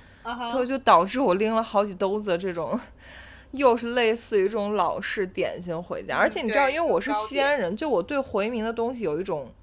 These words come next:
Speaker 2: 感情，就是，嗯，我们西安就是 traditionally，就是回民街上有很多各种各样的这种，就是回民的这种 dessert，所以我就对这种东西有点感情，
Speaker 1: 嗯。
Speaker 2: 所以每次去牛街，我会觉得多多少少我要带点东西。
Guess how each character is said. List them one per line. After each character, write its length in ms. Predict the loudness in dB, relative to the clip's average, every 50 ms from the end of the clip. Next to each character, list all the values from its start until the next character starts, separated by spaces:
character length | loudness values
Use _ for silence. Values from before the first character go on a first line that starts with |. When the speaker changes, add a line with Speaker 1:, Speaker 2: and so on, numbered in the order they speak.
| -20 -20 -20 -20 -20 -16 -4
Speaker 2:
感 320 | 2 2 2 2 2 -8 -12
情， 460 | -14 -10 -8 -10 -10 -10 -12 -14 -16 -18 -20 -20 -20 -18 -10
就 120 | -8 -8
是， 240 | -4 -2 -2 -2 -2 -6 -14 -20 -20 -20 -20 -20 -20 _ _ -14
嗯， 640 | -10 -8 -6 -6 -6 -8 -8 -10 -10 -10 -10 -12 -14 -16 -20 -20 -20 -10 -6
我 120 | -6 -4
们 240 | -2 -2 -2 -2 -4
西 320 | -6 -8 -10 -6 -2 0
安 300 | 2 2 2 0 -2 -4
就 160 | -4 -4 -6
是 560 | -6 -6 -6 -2 -2 0 0 0 -2 -2 -6 -10 -18 -20 -20 _ -20 -20 -20 -20 -20 -20 -20 -14
traditionally， 840 | -10 -6 -4 -2 0 0 0 0 -2 -4 -2 0 0 0 -2 -4 -6
就 160 | -10 -12 -12
是 180 | -8 -8 -8 -8
回 220 | -6 -6 -6 -4
民 160 | -4 -4 -6
街 140 | -4 -4 -4
上 120 | -4 -4
有 120 | -6 -6 -8
很 320 | -8 -8 -10 -10 -10 -10
多 160 | -10 -10 -10
各 160 | -10 -10 -10 -10
种 160 | -10 -10 -10
各 40 | -10
样 140 | -10 -10 -10
的 60 | -10
这 100 | -14 -18
种， 140 | -18 -20 -20 -20
就 100 | -20 -18
是 120 | -18 -18 -16
回 240 | -10 -8 -8 -6 -6
民 260 | -6 -8 -8 -8 -6
的 160 | -6 -6 -6
这 140 | -6 -8 -8
种 180 | -8 -8 -8
dessert， 400 | -10 -12 -12 -10 -8 -8 -8 -10 -12
所 220 | -14 -10 -4 0 0
以 40 |
我 100 | 0 0
就 80 | 0 -4
对 200 | -4 -4 -2 -2
这 40 | -2
种 180 | -2 -4 -2
东 120 | -2 -2 -2
西 60 | -2
有 100 | -2 -2
点 180 | -2 -2 -4 -4
感 220 | -4 -4 -6 -6 -8
情， 200 | -14 -14 -12 -10
Speaker 1:
嗯。 40 | -4
Speaker 2:
所 120 | -4 -4
以 20 |
每 140 | 0 0 0
次 60 | -2
去 200 | -2 -6 -8 -6
牛 220 | -4 -2 0 -2 -2
街， 180 | -2 -4 -2
我 140 | -2 -2 -2
会 120 | -4 -6 -6
觉 100 | -6 -6
得 60 | -6 -6
多 120 | -4 -4
多 120 | -4 -4
少 160 | -4 -4 -4 -4
少 100 | -4 -4
我 60 | -4
要 80 | -4
带 200 | -4 -4 -4 -4
点 180 | -4 -6 -10 -12
东 260 | -12 -12 -12 -12 -12 -14
西。 160 | -16 -18